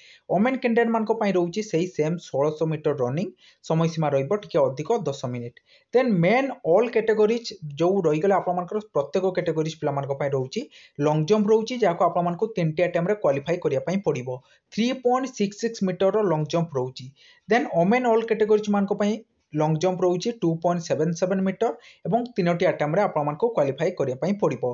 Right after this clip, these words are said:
ତ ଏତିକି ଆପଣମାନଙ୍କର ଫିଜିକାଲ ଏଫିସିଏନ୍ସି ଟେଷ୍ଟ ରହୁଛି ପୋଲିସ ଏସ୍ ଆଇ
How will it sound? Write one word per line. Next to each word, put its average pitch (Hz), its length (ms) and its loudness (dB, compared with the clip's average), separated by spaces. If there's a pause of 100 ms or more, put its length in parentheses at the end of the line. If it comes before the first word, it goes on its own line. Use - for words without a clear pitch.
(300)
ତ 220 180 6
ଏତିକି 254 320 -2
ଆପଣମାନଙ୍କର 240 440 2 (100)
ଫିଜିକାଲ 196 400 2
ଏଫିସିଏନ୍ସି 202 380 -2 (100)
ଟେଷ୍ଟ 185 260 2
ରହୁଛି 190 220 0 (120)
ପୋଲିସ 151 300 0
ଏସ୍ 160 120 -2
ଆଇ 208 60 2